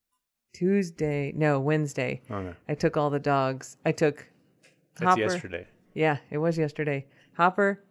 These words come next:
Speaker 1: Jasmine, and Queso to the vet. And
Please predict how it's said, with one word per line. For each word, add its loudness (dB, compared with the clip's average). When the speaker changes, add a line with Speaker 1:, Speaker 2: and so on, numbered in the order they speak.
Speaker 1:
Jasmine, 0
and -4
Queso -2
to 4
the 2
vet. -4
And 0